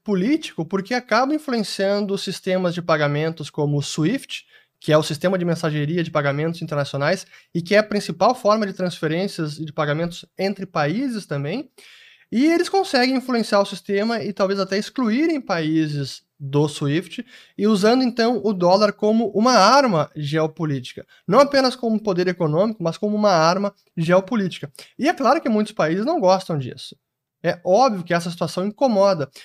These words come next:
E não é apenas países, talvez, marginalizados pela comunidade internacional, é, o Irã, é a Venezuela, é,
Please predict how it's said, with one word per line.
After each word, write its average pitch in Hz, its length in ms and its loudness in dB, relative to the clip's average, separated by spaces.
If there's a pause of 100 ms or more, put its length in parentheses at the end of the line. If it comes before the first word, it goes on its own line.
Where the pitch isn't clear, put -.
E 220 80 2
não 294 140 4
é 440 60 2
apenas 294 360 4
países, 202 580 2
talvez, 175 300 2
marginalizados 170 960 2
pela 156 220 -2
comunidade 156 680 0
internacional, 143 840 -2 (240)
é, 143 420 2
o 156 40 2
Irã, 160 640 6
é 139 140 4
a 143 40 2
Venezuela, 147 920 2 (360)
é, 143 560 2